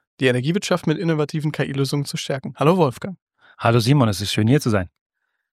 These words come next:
Speaker 1: Was fasziniert dich? Microsoft ist ein großer Name. Was interessiert dich an der Energiewirtschaft?
Speaker 2: Oh, das ist eine relativ lange Geschichte. Ich habe tatsächlich Chemie studiert. Erstmal hat man da keine Verbindung zur Energiewirtschaft.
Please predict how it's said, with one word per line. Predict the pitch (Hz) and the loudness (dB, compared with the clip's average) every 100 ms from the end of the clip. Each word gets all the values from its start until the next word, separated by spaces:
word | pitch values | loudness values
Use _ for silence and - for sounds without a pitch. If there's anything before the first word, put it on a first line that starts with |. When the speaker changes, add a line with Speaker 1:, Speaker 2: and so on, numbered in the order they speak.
| _ _ | _ _
Speaker 1:
Was | - 214 | 0 0
fasziniert | - 240 - - 196 214 208 | 0 -2 -2 0 2 2 2
dich? | 220 214 - | -2 -2 -8
Microsoft | 143 160 - 160 | -8 -6 -6 -6
ist | - | -4
ein | 165 | -2
großer | 143 175 170 | 0 0 0
Name. | 151 156 208 220 226 _ _ _ | 0 0 0 -4 -6 _ _ _
Was | - 147 - | -4 -2 0
interessiert | 202 208 - 202 - | 0 0 0 -2 0
dich | 202 - - | -4 -6 -4
an | 165 | 0
der | 151 | 2
Energiewirtschaft? | 160 165 220 151 - 117 - - _ _ _ _ _ _ | 2 0 0 0 -2 -8 -10 -20 _ _ _ _ _ _
Speaker 2:
Oh, | - | -4
das | 107 101 | -4 -4
ist | 113 | -4
eine | 131 123 123 160 - - | 0 0 0 -10 -14 -4
relativ | 147 139 | -2 0
lange | 117 160 147 | 2 2 2
Geschichte. | 113 - 110 110 | 2 -2 -4 -4
Ich | - | -2
habe | - - | -4 -4
tatsächlich | 120 139 139 127 | -4 -4 -4 -6
Chemie | - - 151 | -6 0 2
studiert. | 214 - 113 98 139 170 - - | 0 -2 -4 0 -2 -2 -8 -12
Erstmal | - 113 127 113 | -8 -4 -2 0
hat | 123 120 | 0 0
man | |
da | 110 110 | 0 -2
keine | - 123 | 0 0
Verbindung | 120 107 127 127 | 0 2 2 2
zur | 120 107 | 0 -2
Energiewirtschaft. | 98 101 113 98 - 117 | -2 -2 -2 -2 -2 -6